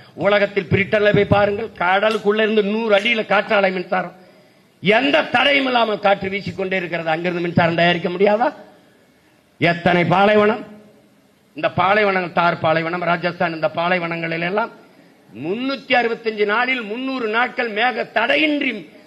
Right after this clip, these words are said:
சூரிய ஒளி கிடைக்கிறது. அங்க சூரிய ஒளி தகடை போடு, யாரு கேட்டா? யாரு கேட்டா? அந்த தகடை கழுவ தண்ணி தானே, கடல் நீரை சுத்திகரித்து குடிக்க கொடுக்கிற நீ,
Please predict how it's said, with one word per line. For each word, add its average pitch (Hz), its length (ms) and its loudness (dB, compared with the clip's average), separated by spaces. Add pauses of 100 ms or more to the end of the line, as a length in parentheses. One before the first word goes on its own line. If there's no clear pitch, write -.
(100)
சூரிய 247 280 4
ஒளி 220 180 4
கிடைக்கிறது. 202 400 0
அங்க 202 260 -4
சூரிய 202 300 0
ஒளி 185 140 -4
தகடை 175 380 -2
போடு, 185 200 0
யாரு 233 220 0
கேட்டா? 240 440 -4 (440)
யாரு 277 280 2
கேட்டா? 233 380 -2 (420)
அந்த 196 280 2
தகடை 226 320 2
கழுவ 226 240 2
தண்ணி 233 260 0
தானே, 254 340 4 (340)
கடல் 220 280 2
நீரை 254 320 2
சுத்திகரித்து 240 580 -2
குடிக்க 254 340 -4
கொடுக்கிற 233 340 -2
நீ, 302 480 4